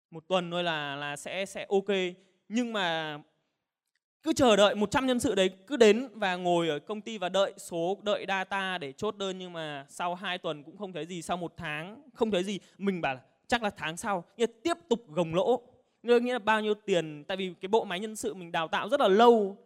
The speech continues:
để họ có thể tư vấn ra được. Mình, các bạn phải biết là tỷ lệ chốt đơn của mình lên đến chín mươi phần trăm khi mình kinh doanh phong thủy, tỷ lệ chốt đơn gần như chín mươi phần trăm. Mười số chốt được chín số.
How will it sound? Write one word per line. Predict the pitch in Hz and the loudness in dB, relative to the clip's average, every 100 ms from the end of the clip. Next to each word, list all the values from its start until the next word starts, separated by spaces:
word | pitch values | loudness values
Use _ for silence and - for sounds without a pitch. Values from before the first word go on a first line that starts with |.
| - | -8
để | 147 | -6
họ | 190 | -6
có | 175 | -6
thể | 208 | -6
tư | 156 214 | -4 -6
vấn | 190 165 214 254 247 _ _ - | -4 -4 -4 -12 -16 _ _ -6
ra | 214 | 0
được. | 196 196 | 0 0
Mình, | 196 190 - - | -10 -10 -14 -6
các | |
bạn | 269 202 | -4 -4
phải | 180 | -2
biết | 247 | -2
là | 226 | -2
tỷ | - 185 | -4 -6
lệ | 147 196 - _ _ | -2 -2 -2 _ _
chốt | - 294 | 2 4
đơn | 277 220 | 4 0
của | 160 | -6
mình | 165 | -6
lên | 180 | -4
đến | 190 | -4
chín | - 247 | -4 -2
mươi | 311 | 0
phần | 277 196 | 0 0
trăm | 202 202 190 | -2 -4 -10
khi | 208 | -12
mình | 180 160 147 _ _ _ _ - | -10 -12 -14 _ _ _ _ -8
kinh | 220 | -4
doanh | 208 | -2
phong | 208 | -2
thủy, | 202 123 - | -4 -6 -8
tỷ | 151 | -12
lệ | 143 | -10
chốt | 220 | -6
đơn | 196 175 | -6 -2
gần | 190 185 | 0 2
như | 185 - | 0 0
chín | 240 254 | 0 2
mươi | |
phần | 285 180 | 0 -2
trăm. | 175 165 _ _ _ _ - | -6 -10 _ _ _ _ 2
Mười | 226 220 | 10 12
số | 220 220 214 | 10 6 6
chốt | 262 | 6
được | 240 - | 0 -2
chín | 180 | -10
số. | 190 170 | -2 -2